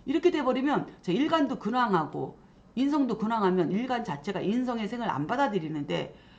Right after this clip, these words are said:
거기다 또 칠살까지 나와가지고 칠살이 일간을 극하지 않고 인성이 나와 있으니까 인성을 생해버리니까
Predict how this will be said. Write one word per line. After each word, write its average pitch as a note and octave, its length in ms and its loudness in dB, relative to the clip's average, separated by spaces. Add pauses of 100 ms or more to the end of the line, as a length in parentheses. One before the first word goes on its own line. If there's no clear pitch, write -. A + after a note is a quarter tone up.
(260)
거기다 C4+ 300 -2
또 B3 140 -6
칠살까지 E4+ 600 2
나와가지고 E3 760 2
칠살이 D4 540 -2
일간을 A#3+ 320 0
극하지 G3+ 400 -4
않고 D#3 240 0
인성이 B3+ 320 0
나와 E3+ 240 4
있으니까 E3+ 300 -2
인성을 C4 400 0
생해버리니까 F#3 840 -2